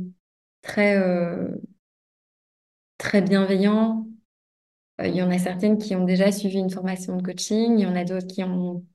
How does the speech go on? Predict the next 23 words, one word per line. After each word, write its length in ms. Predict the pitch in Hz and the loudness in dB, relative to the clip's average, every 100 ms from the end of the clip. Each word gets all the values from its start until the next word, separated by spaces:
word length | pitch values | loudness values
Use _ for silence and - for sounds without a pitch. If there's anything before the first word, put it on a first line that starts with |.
| _ - | _ -4
pas 120 | 185 | -2
encore 360 | 196 202 208 | 0 0 -4
suivi, 280 | - 208 208 | -4 -2 0
enfin, 180 | 226 196 | 0 -2
qui 120 | 165 | -4
sont 180 | - - | -6 -2
en 100 | 185 | -2
train 180 | 185 185 | -2 -2
de 40 | |
la 100 | 180 | 0
suivre 260 | 180 185 180 | 0 -2 -2
avec 200 | 180 175 | -2 -4
toi. 320 | - 208 233 - - - - - - _ | -4 -6 -6 -12 -20 -20 -20 -20 -20 _
Et 80 | - | 0
il 60 | 190 | 4
y 40 | |
a 40 | 190 | 6
une 100 | 190 | 4
espèce 360 | 185 233 214 | 4 4 6
de 140 | 196 196 | 6 4
sororité 880 | 190 - 208 202 196 190 190 220 233 | 2 2 4 4 2 -2 0 2 2
entre, 280 | 190 - | 0 -2
euh, 360 | 185 180 180 180 | -2 0 0 0